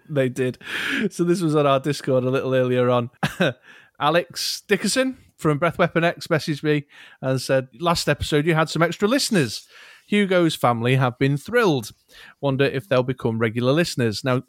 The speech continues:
Hugo was, uh, played with us at the U K Games Expo. He was one of the participants, and I interviewed him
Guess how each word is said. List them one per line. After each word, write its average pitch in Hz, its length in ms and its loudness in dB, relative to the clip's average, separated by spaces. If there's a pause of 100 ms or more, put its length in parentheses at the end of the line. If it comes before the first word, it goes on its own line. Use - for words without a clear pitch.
Hugo 175 460 2
was, 147 320 -2
uh, 135 320 0
played 180 300 0
with 165 120 2
us 170 160 0
at 135 100 0
the 135 80 0
U 135 60 0
K 123 200 0
Games 170 260 0
Expo. 170 460 0 (260)
He 143 60 -4
was 131 180 -2
one 131 160 -2
of 120 60 -4
the 117 60 -12
participants, 156 680 0
and 135 100 2
I 131 80 4
interviewed 123 480 2
him 120 180 2